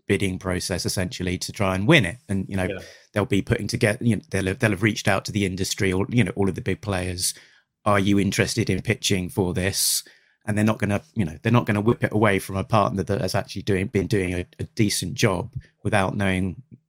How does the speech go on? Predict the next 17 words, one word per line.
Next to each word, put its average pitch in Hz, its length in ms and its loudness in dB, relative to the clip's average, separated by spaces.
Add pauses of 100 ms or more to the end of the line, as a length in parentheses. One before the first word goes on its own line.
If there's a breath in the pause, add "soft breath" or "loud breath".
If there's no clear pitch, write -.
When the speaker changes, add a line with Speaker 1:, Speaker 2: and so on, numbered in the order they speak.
(100)
Speaker 1:
you 95 80 -20
know, 78 60 -20 (160)
having 90 200 -4
a 85 40 -2
good 95 200 0
idea 87 300 0
of 82 60 -8
where 90 120 0
the 85 120 -4
new 92 200 -4
home 90 320 -4
is. 87 300 -16 (200 soft breath)
Um, 117 140 -14
so 98 120 0 (120)
Speaker 2:
Absolutely. 107 260 2
Speaker 1:
by, 120 260 6 (120)
yeah, - 220 -8